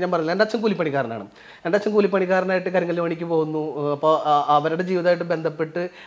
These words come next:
ആ മേഖലയിൽ നിന്ന് കിട്ടിയ കുറേ വരികളും അക്ഷരങ്ങളും പിന്നെ അച്ഛൻ്റെ വായനാശീലം, ഇതിൽ നിന്നൊക്കെ കിട്ടിയ സാഹിത്യങ്ങളൊക്കെ അച്ഛൻ ഒരുപാട് പാട്ടുകൾ എഴുതിയിട്ടുണ്ട്. നാടൻ പാട്ട് മാത്രമൊന്നുമല്ല, അച്ഛൻ ഒരുപാട് പാട്ടുകൾ എഴുതിയിട്ടുണ്ട്. അതിൽ മണിച്ചേട്ടൻ പാടിയപ്പോൾ പാട്ടുകളൊക്കെ ഹിറ്റായി. അപ്പോൾ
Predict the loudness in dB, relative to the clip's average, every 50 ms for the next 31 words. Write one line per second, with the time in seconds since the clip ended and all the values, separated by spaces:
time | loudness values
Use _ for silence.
0 | 2 4 4 4 4 2 0 0 0 0 0 0 -2 -2 -4 -4 -4 -4 -4 -4
1 | -2 -2 0 -2 -2 -2 -2 -2 -2 -2 -2 -2 -2 -2 -4 -4 -4 -4 -2 -2
2 | -2 -2 -4 -4 -4 -4 -4 -4 -4 -4 -4 0 0 0 0 0 0 -2 -4 -4
3 | -4 -4 -4 -4 -6 -8 -14 -20 -20 -14 -6 -4 0 2 2 2 2 2 0 0
4 | 2 2 2 2 2 -2 -2 -2 -2 -2 -2 -2 -2 0 -2 0 2 2 2 2
5 | 2 2 2 2 4 4 4 4 4 0 0 0 0 -2 -4 -4 -6 -6 -2 -2
6 | 0 0 0 0 0 0 2 2 0 0 0 -2 -4 -2 -2 -2 -4 -4 -4 -6
7 | -6 -6 -6 -2 0 2 2 2 2 0 0 0 0 -2 -2 -2 -4 -6 -8 -10
8 | -12 -12 -14 -18 -20 -20 -18 -10 -4 -2 -2 0 0 0 0 -2 -2 -2 -2 -4
9 | -2 0 2 2 2 2 2 0 0 2 2 2 2 0 -2 -4 -4 -4 -6 -8
10 | -8 -8 -6 -6 -6 -4 -4 -4 -2 -2 -2